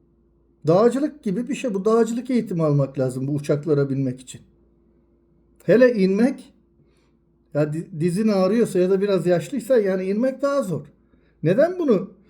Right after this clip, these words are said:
kimse düşünmemiş bu zamana kadar? Bakın ben Hümeyni'yi Air France, French, Air France uçağıyla Fransa'dan geldiği zaman bizde televizyon vardı, ben seyrettim.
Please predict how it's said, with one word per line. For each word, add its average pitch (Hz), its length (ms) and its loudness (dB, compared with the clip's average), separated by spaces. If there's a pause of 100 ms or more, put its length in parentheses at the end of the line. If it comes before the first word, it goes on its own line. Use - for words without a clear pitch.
(320)
kimse 151 380 0
düşünmemiş 139 600 -4
bu 131 80 -6
zamana 120 420 -4
kadar? 110 240 -18 (1800)
Bakın 202 420 0 (260)
ben 180 280 2
Hümeyni'yi 202 680 0 (1040)
Air 214 260 6
France, 202 440 0 (640)
French, 175 500 0 (500)
Air 175 240 6
France 151 600 0 (600)
uçağıyla 196 480 2
Fransa'dan 214 600 0
geldiği 190 320 0
zaman 170 360 0
bizde 151 240 -2
televizyon 175 520 0
vardı, 180 260 -2
ben 151 120 0
seyrettim. 151 480 -2